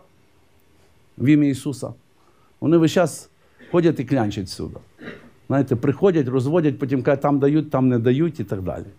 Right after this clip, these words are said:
Є і такі. Господь сказав, що ви бідних завжди будете мати. Але в той же час Він говорить про своїх. Вони не будуть з протягнутою рукою. Каже, ви займіться ділом,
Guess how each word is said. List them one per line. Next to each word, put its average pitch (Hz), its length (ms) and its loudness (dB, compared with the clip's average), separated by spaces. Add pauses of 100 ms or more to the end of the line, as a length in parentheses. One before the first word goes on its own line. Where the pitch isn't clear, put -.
(320)
Є 233 180 4
і 208 60 4
такі. 120 380 -2 (720)
Господь 220 320 4
сказав, 254 340 2
що 214 140 0
ви 208 100 4
бідних 208 320 -2
завжди 190 280 2
будете 170 380 4
мати. 127 380 -2 (460)
Але 139 160 0
в 147 40 -2
той 226 140 4
же 202 140 2
час - 380 0
Він 170 160 0
говорить 175 320 4
про 165 120 -2
своїх. 135 480 -2 (200)
Вони 151 180 4
не 160 100 4
будуть 175 260 2
з - 40 -18
протягнутою 139 560 0
рукою. 101 440 -2 (320)
Каже, 151 240 2
ви 156 140 0
займіться 165 500 0
ділом, 107 440 0